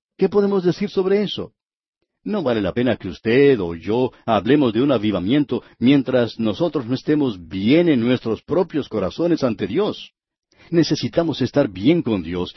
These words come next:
y luego entonces podemos mirar hacia el Espíritu de Dios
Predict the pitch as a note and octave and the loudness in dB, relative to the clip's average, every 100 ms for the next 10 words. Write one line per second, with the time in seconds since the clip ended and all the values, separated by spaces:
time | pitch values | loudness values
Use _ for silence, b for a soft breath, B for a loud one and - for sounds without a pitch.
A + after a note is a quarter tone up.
0 | B - A#2 A3 F#3 C3 D3 D3+ C#3+ - | B -2 2 4 4 2 2 0 -2 -2
1 | A#2 D3 C#3+ G2+ G2+ F#2 B2+ B2+ A2 D3 | 0 0 0 -4 -4 -2 0 0 0 -4
2 | D3 - D#3+ D3+ A2 F#2 E2 C3 C#3+ | -6 0 0 0 -6 -6 -2 -2 -2